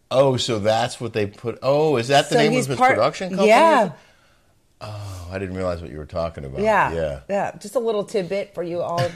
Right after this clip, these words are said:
Speaker 2: guys
Speaker 1: Very good.
Speaker 2: that don't know.
Speaker 1: I just learned that the other day.
Speaker 2: Yeah.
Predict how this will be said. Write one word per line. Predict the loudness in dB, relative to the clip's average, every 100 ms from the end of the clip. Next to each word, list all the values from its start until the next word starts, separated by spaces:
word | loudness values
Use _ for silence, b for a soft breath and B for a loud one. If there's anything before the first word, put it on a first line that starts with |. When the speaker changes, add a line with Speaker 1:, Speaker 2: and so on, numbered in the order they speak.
| 0
Speaker 2:
guys | 2 2 4
Speaker 1:
Very | 6 6
good. | 4 2 2
Speaker 2:
that | -2 -2
don't | -2 -2
know. | -2 -4 -6 -10 -2
Speaker 1:
I | -2
just | -2 -4 -2
learned | 0 2
that | 0 0
the | -4
other | -6
day. | -4 -2 -4 -8 -12
Speaker 2:
Yeah. | -4 -2 -2 -4